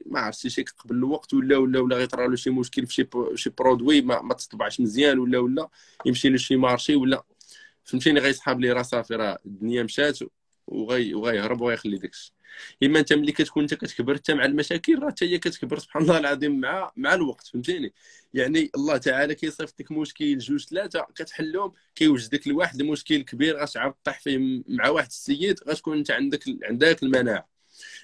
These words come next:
عاوتاني هذاك السيد غادي يعطيك عاوتاني المناعه لواحد البلان اخر. حيت هنا فين كنقول ملي، ملي كتكون انت كتوجد البلان بيزنس ديالك، و-، ك-، كتوصل لواحد لابارتي كنوصلها في البلان بيزنس، كنبداو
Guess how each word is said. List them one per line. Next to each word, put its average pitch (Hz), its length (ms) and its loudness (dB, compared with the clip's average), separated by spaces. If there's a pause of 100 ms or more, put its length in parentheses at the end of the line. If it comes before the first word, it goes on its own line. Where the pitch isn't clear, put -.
عاوتاني 143 360 4
هذاك 156 160 2
السيد 170 320 0
غادي 151 160 -2
يعطيك 135 260 -6
عاوتاني 143 240 -6
المناعه 143 340 -4
لواحد 139 260 -8
البلان 127 320 -4
اخر. 156 400 -6 (480)
حيت 143 180 -2
هنا 151 140 0
فين 160 180 -2
كنقول 139 420 0
ملي، 143 420 2
ملي 131 180 0
كتكون - 260 -4
انت 135 100 -2
كتوجد 123 420 -2
البلان 127 320 0
بيزنس 120 320 4
ديالك، 311 300 4 (1700)
و-، - 400 0
ك-، - 500 0
كتوصل 214 380 6
لواحد 190 220 4
لابارتي 180 420 0
كنوصلها 302 440 0
في 170 100 -4
البلان 170 300 0
بيزنس، 160 380 0
كنبداو 156 400 0